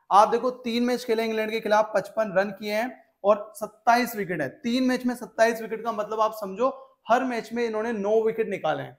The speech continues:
तो आप समझो किस लेवल की फॉर्म में है। Recently फर्स्ट क्लास का एक मैच खेल के आ रहे हैं, उसमें पचास रन किए थे और दो विकेट इनको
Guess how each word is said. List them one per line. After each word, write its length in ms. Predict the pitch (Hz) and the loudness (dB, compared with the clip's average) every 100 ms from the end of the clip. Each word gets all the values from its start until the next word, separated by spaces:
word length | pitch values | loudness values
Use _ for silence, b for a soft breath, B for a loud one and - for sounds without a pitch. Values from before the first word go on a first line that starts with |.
| _ | _
तो 60 | 190 | 0
आप 140 | 208 | 2
समझो 240 | 233 226 240 | -2 -6 -6
किस 240 | 247 - | -6 -6
लेवल 220 | 208 214 | -2 -2
की 120 | 220 | -2
फॉर्म 260 | 226 196 202 | -6 -6 -4
में 100 | 208 | -4
है। 160 | 240 254 b b - | -4 -6 b b -8
Recently 480 | 208 220 262 240 262 | -6 -2 -2 -2 -2
फर्स्ट 260 | 240 220 | -2 0
क्लास 220 | 233 233 233 | 2 2 4
का 120 | 233 | 0
एक 140 | 226 | 0
मैच 200 | 214 214 | -2 -4
खेल 160 | - 220 | -4 -4
के 80 | 214 | 0
आ 60 | |
रहे 100 | 208 | 0
हैं, 60 | 220 | -2
उसमें 160 | 240 - | -6 -10
पचास 380 | 180 190 202 208 | -2 0 0 -2
रन 120 | 214 | -8
किए 160 | 202 202 | -6 -2
थे 80 | 220 | 0
और 140 | 180 | 2
दो 180 | 196 196 | 4 4
विकेट 200 | 202 196 | 2 -6
इनको 260 | 185 226 | 0 6